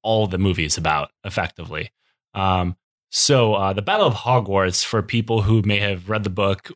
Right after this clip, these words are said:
watched the movies, but aren't super nerdy and into the mythos of the whole thing, is actually the third and final conflict of the Second Wizarding War.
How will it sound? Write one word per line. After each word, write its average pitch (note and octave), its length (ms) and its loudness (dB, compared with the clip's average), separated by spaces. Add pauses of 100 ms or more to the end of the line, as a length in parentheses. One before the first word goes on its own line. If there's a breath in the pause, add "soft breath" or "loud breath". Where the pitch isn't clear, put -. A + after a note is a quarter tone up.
(100)
watched G2 320 -2
the G2+ 40 -12
movies, F#2+ 340 0
but F#2+ 220 -12
aren't G2+ 220 -4
super B2+ 540 2
nerdy A#2 320 4
and G#2+ 80 2
into A2 200 2
the G2+ 80 -6
mythos G#2+ 500 0
of A2 100 0
the A2+ 80 4
whole A#2 140 4
thing, A#2+ 320 0 (500 soft breath)
is G#2+ 140 -2
actually G#2 320 2
the G2 160 0
third A#2 540 0
and G#2 180 -4
final G#2 280 0
conflict G2 640 0
of F#2+ 320 -2
the F#2+ 140 -4
Second A2+ 520 0 (180)
Wizarding G#2+ 500 -2
War. D2+ 280 -4